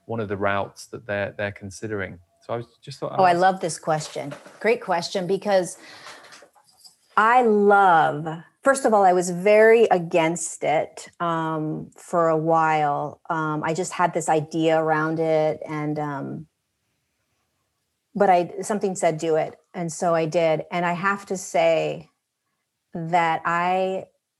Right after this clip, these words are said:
Speaker 2: love Patreon. I love the community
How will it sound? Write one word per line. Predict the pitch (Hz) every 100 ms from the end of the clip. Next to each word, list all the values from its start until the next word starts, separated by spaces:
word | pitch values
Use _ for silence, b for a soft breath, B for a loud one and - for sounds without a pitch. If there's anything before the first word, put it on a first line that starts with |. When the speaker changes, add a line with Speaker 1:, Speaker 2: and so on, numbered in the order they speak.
| _
Speaker 2:
love | 180 170 175 175 170 156 151 151 156 180 _ _ _ _ _ _ _ _ _ _ _ _ _ _ _ _ - -
Patreon. | 175 151 151 143 143 -
I | 180
love | 185 190 185 185 180 185 185 -
the | 180 165 180 175 170 165
community | - 185 170 170 175 185 180 170 - 160 156 156